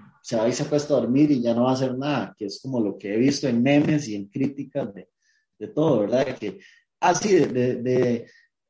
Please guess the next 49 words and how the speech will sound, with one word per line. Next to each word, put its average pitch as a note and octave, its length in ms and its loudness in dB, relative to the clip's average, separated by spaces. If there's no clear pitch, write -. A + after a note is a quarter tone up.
de - 120 -2
las C#3+ 160 2
ocho D#3 280 2
a F3+ 80 4
la, B2 600 4
de B2+ 160 -2
las A#2+ 220 0
ocho D#3 300 -2
de E3 180 0
la E3 160 0
mañana E3+ 580 -2
a A#2+ 40 0
las A#2+ 200 2
diez C#3+ 140 -2
de D#3+ 100 -2
la D3+ 140 2
noche D#3+ 300 -2
el C3+ 140 -6
covid D3+ 260 2
no D3+ 140 0
está D#3+ 560 0
y A2+ 280 -2
después A#2+ 320 -6
de C#3 60 -4
las C3+ 140 0
diez D3 200 2
sí D3+ 140 0
sale D3 240 0
a, A#2+ 260 -2
a G#2 140 -14
perseguir A#2+ 400 -8
a - 20 -6
la B2+ 100 -4
gente. D#3+ 500 -6
O C3 60 -20
sea, - 160 -2
ese - 140 -4
no C#3+ 80 2
es - 80 -4
el - 160 -6
punto D3 300 -4
de C#3 100 -4
la A#2+ 40 -2
restricción. C3+ 500 -8
El B2+ 120 -12
punto A#2+ 260 -10
de C3 60 -8
la C3+ 140 -6
restricción C#3 920 -4